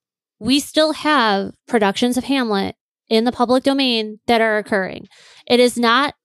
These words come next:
saying that they can't use that information. For instance, every single storybook that children read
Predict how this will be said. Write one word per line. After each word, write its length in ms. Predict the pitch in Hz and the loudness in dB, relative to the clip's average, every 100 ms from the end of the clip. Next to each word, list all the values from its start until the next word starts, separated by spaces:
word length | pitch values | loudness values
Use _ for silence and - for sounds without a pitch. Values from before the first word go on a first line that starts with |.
| _ | _
saying 640 | - 311 269 220 214 202 | -4 0 0 0 -2 -4
that 180 | - 214 | -2 0
they 100 | 208 | 0
can't 340 | 190 240 240 - | -2 -4 -4 -8
use 300 | - 220 226 | -10 -4 -2
that 160 | 208 208 | 0 0
information. 640 | 196 196 196 185 180 - - - _ _ | 0 -4 -4 -6 -6 -12 -16 -20 _ _
For 160 | 302 | -2
instance, 580 | 302 359 - 208 - - _ _ _ | 0 0 -2 -8 -10 -16 _ _ _
every 360 | 247 254 285 320 | 0 0 0 0
single 340 | - 294 285 | 0 0 2
storybook 760 | 269 - 214 214 233 226 269 - | 0 -2 -2 0 0 0 0 0
that 180 | 226 - | -2 0
children 500 | 214 202 196 214 208 | 0 0 0 -2 -4
read 400 | 196 190 220 | -4 -4 -4